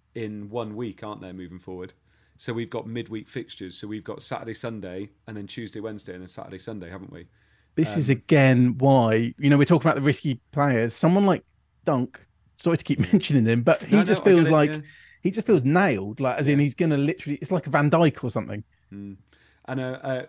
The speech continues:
Speaker 1: by the way, it's a massive fight in the game as well. We've missed a hell of a game.
Speaker 2: Oh.
Speaker 1: Um, yeah, Colwill getting involved.
Speaker 2: It's
Speaker 1: Um,
Speaker 2: always Spurs Chelsea, isn't it?
Speaker 1: Yeah.
Speaker 2: I,
Speaker 1: I tell
Speaker 2: I've
Speaker 1: you
Speaker 2: just
Speaker 1: what,
Speaker 2: been
Speaker 1: though, one thing I loved about the Arsenal game, it was proper fiery.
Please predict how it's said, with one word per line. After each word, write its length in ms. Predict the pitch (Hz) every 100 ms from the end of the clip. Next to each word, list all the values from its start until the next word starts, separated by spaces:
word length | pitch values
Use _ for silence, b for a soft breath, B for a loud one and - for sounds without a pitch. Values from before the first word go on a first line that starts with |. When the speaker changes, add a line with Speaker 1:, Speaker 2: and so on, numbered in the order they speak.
| _
Speaker 1:
by 100 | 135
the 60 | 113
way, 60 | 113
it's 80 |
a 60 | 110
massive 340 | 107 117 -
fight 320 | - - 117 -
in 60 |
the 60 | 104
game 240 | 95 98
as 80 | 92
well. 120 | 107
We've 200 | 104 156 143
missed 180 | 104 113
a 60 | -
hell 120 | 135
of 120 | 107 -
a 40 |
game. 160 | - -
Speaker 2:
Oh. 640 | 104 92 98 95 95 101 -
Speaker 1:
Um, 420 | 135 135 135 131 _
yeah, 220 | - 127 113
Colwill 400 | - 127 120 104
getting 180 | 110 107
involved. 360 | 101 104 107 b b b -
Speaker 2:
It's 220 | 143 143
Speaker 1:
Um, 40 | 311
Speaker 2:
always 140 | 320
Spurs 400 | - 233 233 220
Chelsea, 420 | - 285 208 165
isn't 180 | 214 196
it? 180 | 117 104
Speaker 1:
Yeah. 200 | 110 117 113 -
Speaker 2:
I, 80 | 160
Speaker 1:
I 40 |
tell 120 | 180 175
Speaker 2:
I've 60 |
Speaker 1:
you 40 | 294
Speaker 2:
just 120 | 226
Speaker 1:
what, 60 |
Speaker 2:
been 120 | 226 190
Speaker 1:
though, 220 | 127 143 b b -
one 180 | 220
thing 140 | 233 220
I 80 | 185
loved 400 | 170 185 175 131
about 180 | 117 113
the 100 | 117
Arsenal 360 | 135 139 101
game, 340 | 90 95 95 127 _ _
it 120 | 165
was 100 | 160 -
proper 460 | - 214 233 143
fiery. 640 | 117 170 165 117 92 87